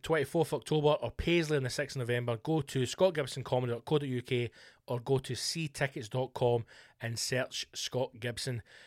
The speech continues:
and you'll be able to get tickets for that. Like I said, plenty of tickets left for Oban. Uh, it's just gone on sale this week,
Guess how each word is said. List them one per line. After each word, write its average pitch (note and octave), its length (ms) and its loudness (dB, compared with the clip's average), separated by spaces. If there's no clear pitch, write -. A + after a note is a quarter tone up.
and B2+ 140 -2
you'll C3 80 2
be C3 80 2
able B2+ 100 2
to A2+ 40 -4
get C3+ 200 -4
tickets C3 300 -6
for B2 100 -10
that. C3 260 -2
Like D3 120 -2
I - 20 -4
said, C3+ 260 0
plenty F#3 200 2
of - 40 -2
tickets D#3+ 280 -2
left D#3+ 180 0
for D#3 100 2
Oban. F3+ 280 6
Uh, C3 220 0
it's C3+ 140 -2
just - 260 -2
gone C#3 140 2
on B2+ 120 0
sale C3 220 0
this B2 180 -2
week, C3+ 240 -6